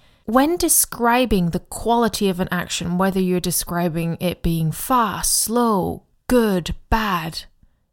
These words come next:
impressive, not impressive, we need to add a "the" between the verb and how the verb has acted. So, 说得真好, spoken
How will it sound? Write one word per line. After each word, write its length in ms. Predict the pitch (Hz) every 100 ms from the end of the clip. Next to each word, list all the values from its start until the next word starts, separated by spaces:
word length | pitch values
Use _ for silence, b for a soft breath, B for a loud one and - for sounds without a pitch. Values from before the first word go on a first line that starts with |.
| -
impressive, 840 | 196 - - 240 220 - 180 160
not 240 | 190 233 233
impressive, 720 | 190 - 208 - 170 170 175 - b b b _
we 140 | 226
need 220 | 247 330 311
to 120 | 226
add 120 | 233
a 100 | 208 - _
"the" 160 | 214 180 - - -
between 460 | 196 - 202 190 - -
the 140 | - 190
verb 540 | 160 214 233 285 294 - _ _ _
and 140 | - 185 - -
how 240 | 240 254
the 100 | 233
verb 360 | 185 208 196 175
has 140 | 170
acted. 580 | - 190 - - - - - - - -
So, 400 | - 202 180 170 _ _ _ -
说 600 | - - 302 311 320 320
得 320 | - 202 - _ _ _ -
真 380 | - 294 311
好, 560 | 311 - - - - - - _ _ _ _ -
spoken 1040 | - - - - 285 320 - 190 170 196